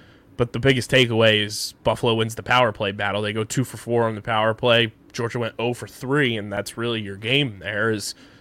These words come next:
not being able to capitalize with man-up situations. And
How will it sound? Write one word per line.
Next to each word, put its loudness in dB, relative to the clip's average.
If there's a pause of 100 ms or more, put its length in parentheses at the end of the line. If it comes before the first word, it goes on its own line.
(120)
not 0
being 2
able 2
to -8
capitalize 2
with -10
man-up -2
situations. -2
And -8